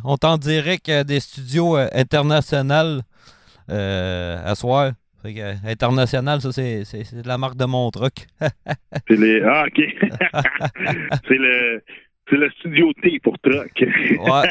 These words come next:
Speaker 1: le studio T, c'est ça. <laughs>
Speaker 2: Ben, c'est pas pire. Fait que dans le fond, c'est une première pour toi, ça, le, enregistrer dans le camion comme ça ?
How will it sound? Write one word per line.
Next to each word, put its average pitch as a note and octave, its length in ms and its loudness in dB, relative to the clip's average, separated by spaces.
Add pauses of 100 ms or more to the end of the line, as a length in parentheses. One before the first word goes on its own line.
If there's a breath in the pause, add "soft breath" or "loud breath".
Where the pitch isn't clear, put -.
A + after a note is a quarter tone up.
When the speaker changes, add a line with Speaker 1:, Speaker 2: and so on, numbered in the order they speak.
Speaker 1:
le G#2+ 60 -4
studio C#3 520 0
T, D3+ 200 -2 (140)
c'est G#2+ 220 -10
ça. B2 160 -6 (160)
<laughs> - 60 -4 (2250 loud breath)
Speaker 2:
Ben, G#2 160 0
c'est G2+ 140 -12
pas D3 100 2
pire. - 160 -6
Fait B2 120 2
que A#2+ 80 -6
dans A#2 80 -4
le B2+ 60 -10
fond, D3+ 180 2
c'est D3 60 2
une C3 80 0
première B2+ 340 0
pour D#3+ 120 0
toi, F#3 140 2 (100)
ça, G3 80 2
le, A2+ 680 0 (140)
enregistrer A#2+ 440 2
dans C#3+ 100 4
le C3 60 2
camion C#3 320 -2
comme C#3 140 -2
ça ? D#3 80 4